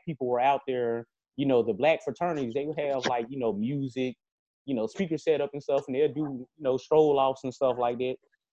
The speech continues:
And they called it Ghetto Tuesday. Like, that type of stuff was the culture of Ole Miss.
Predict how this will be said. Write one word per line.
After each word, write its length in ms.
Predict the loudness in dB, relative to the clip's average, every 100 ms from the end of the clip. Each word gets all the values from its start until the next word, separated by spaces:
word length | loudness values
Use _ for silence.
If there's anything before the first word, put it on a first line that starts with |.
| _ -2
And 160 | 2 4
they 100 | 6
called 360 | 8 8 8
it 60 | 4
Ghetto 360 | 4 6 6 2
Tuesday. 500 | 0 -2 -2 -6 -4
Like, 200 | -4 -4 _ _
that 220 | 2 2 0
type 180 | -2 -2
of 80 | -2
stuff 300 | -2 0 0 -2 _ _ 0
was 160 | 2 6
the 120 | 4
culture 540 | 8 8 8 4 0
of 200 | 4 4
Ole 260 | 6 6 6
Miss. 280 | 2 -4